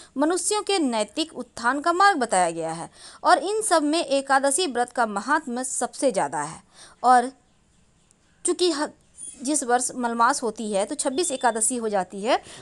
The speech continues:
और धर्माचार्यों की माने तो एकादशी के दिन चावल नहीं खाना चाहिए। आखिर क्यों नहीं खाना चाहिए? देखिए, एकादशी के दिन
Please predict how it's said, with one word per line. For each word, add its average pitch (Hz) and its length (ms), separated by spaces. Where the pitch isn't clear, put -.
और 302 120
धर्माचार्यों 302 720
की 302 140
माने 226 420
तो 277 60
एकादशी 320 600
के 330 120
दिन 294 220
चावल 254 360
नहीं 247 320
खाना 175 280
चाहिए। 156 360
आखिर 247 240
क्यों 214 220
नहीं 269 140
खाना 330 240
चाहिए? 370 300
देखिए, 415 260
एकादशी 392 800
के 277 160
दिन 254 260